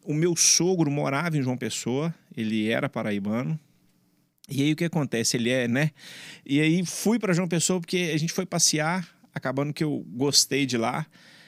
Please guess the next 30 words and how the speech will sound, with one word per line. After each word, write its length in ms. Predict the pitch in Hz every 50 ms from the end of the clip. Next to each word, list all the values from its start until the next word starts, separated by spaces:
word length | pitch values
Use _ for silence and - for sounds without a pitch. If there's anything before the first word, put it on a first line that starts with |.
| - _ _ -
E 200 | 123 120 120 127
a 40 | 123
minha 120 | 123 127
esposa, 600 | 123 - - 123 120 123 120 120 120 120 113 107 -
minha 180 | 110 110 113
hoje, 320 | 110 107 113 117 117 101 107
minha 100 | 107 107 98
esposa, 400 | - - - 110 107 110 117 110
falou 240 | - - 113 110
assim 160 | 104 - - 101
comigo 260 | 104 104 104 101 98
na 60 | 98
época, 180 | 98 - - 98
falou, 140 | - -
"A 20 | 95
gente 140 | 104 101 -
podia 240 | - 98 - 107
vir 100 | 98 98
morar 320 | 104 104 113 127 120 117 131
aqui, 320 | 139 139 - 107 104 104
né?" 160 | 104 113 127 - _ _ _ - - - - - _
Eu 80 | _ -
falei, 160 | 135 120 101
"Ah, 20 |
quem 160 | - - 147
sabe 320 | 143 - - 95 95 92 98
um 60 | 92
dia 260 | 87 82 85 87 -
e 60 | 82
tal." 220 | - - 85 -